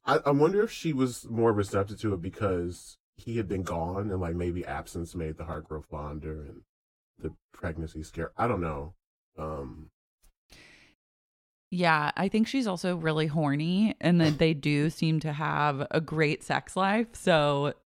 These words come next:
Speaker 2: I think she was just, like, excited mostly to fuck.
Speaker 1: Probably. I mean, I guess I can see that coming from him. Okay,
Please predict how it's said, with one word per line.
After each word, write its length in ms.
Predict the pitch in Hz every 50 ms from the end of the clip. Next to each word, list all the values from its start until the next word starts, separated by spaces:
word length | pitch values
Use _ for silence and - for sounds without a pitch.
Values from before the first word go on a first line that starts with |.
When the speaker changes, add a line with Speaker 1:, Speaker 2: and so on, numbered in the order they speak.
| - -
Speaker 2:
I 140 | 147 170
think 180 | 165 - 165 151
she 160 | - - 196
was 240 | 180 160 175 147 143
just, 280 | - 135 139 127 - -
like, 180 | 135 123 123 143
excited 800 | 135 - - - - 143 120 123 131 123 120 123 123 120 120 120
mostly 680 | 123 131 131 139 143 131 127 - - - 123 123 - -
to 140 | - - 139
fuck. 480 | - - - - - - - - - _ _ _ _ _ _ _ _ _ _ _ _ _ _ _ _ _ _ _ _
Speaker 1:
Probably. 1000 | - - - 151 156 180 208 190 143 104 80 85 87 85 82 78 71 69 65 -
I 80 | 95 107
mean, 140 | 123 139
I 80 | 147 180
guess 280 | - 190 165 160 - 135
I 80 | 120
can 140 | - 104 90
see 180 | - - 90 85
that 200 | 82 80 80 -
coming 280 | - 87 82 82 82
from 240 | - 82 80 78 76
him. 180 | 78 78 76 - _ _ _ _ _ _ - 120 120 - -
Okay, 320 | - 147 - 147 120 104